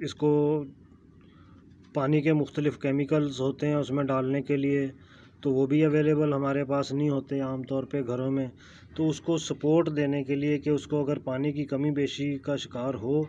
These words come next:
तो उसको कम पानी जो है वो, अ, दाएँ बाएँ से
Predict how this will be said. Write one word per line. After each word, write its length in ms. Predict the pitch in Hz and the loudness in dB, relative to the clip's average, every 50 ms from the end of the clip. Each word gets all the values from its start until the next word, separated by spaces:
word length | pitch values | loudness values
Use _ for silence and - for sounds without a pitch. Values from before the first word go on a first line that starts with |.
| - - - - - - - - - - | -6 -14 -20 -20 -20 -20 -20 -20 -14 -6
तो 120 | - 147 147 | -4 -2 -2
उसको 240 | 135 - - 139 131 | -4 -4 -4 -6 -4
कम 220 | - 139 135 135 127 117 - | -2 -2 -2 -2 -4 -6 -6
पानी 280 | 127 131 143 151 156 | -4 -2 0 0 0
जो 140 | 147 143 135 | 0 0 0
है 180 | 120 123 127 135 | -2 -2 -2 -2
वो, 180 | 135 135 135 139 139 139 139 | -2 0 0 2 0 0 -2
अ, 40 | - - - - - - - - - 139 139 139 135 135 135 135 131 131 160 - - - - - - - - - - - - - - - - - - - | -4 -8 -18 -20 -20 -20 -20 -12 -6 -4 -2 0 0 0 -2 -4 -4 -8 -10 -14 -16 -20 -20 -20 -20 -20 -20 -20 -20 -20 -20 -20 -20 -20 -20 -20 -16 -8
दाएँ 240 | 135 131 127 127 139 | -4 -2 -2 0 0
बाएँ 240 | 135 139 135 135 131 | 0 0 0 0 -2
से 200 | - - 143 | -2 -2 -4